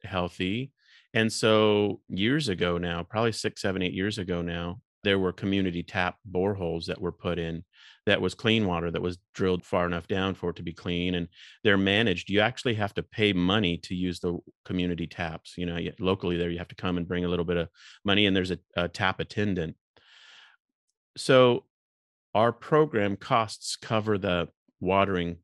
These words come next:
costs. At first, we have money for the tap water, but we, what we've realized and what we've, I've seen in the videos is they're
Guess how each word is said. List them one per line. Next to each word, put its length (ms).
costs. 680
At 180
first, 500
we 160
have 160
money 220
for 140
the 100
tap 340
water, 460
but 120
we, 60
what 200
we've 180
realized 440
and 100
what 100
we've, 240
I've 120
seen 160
in 100
the 60
videos 420
is 180
they're 220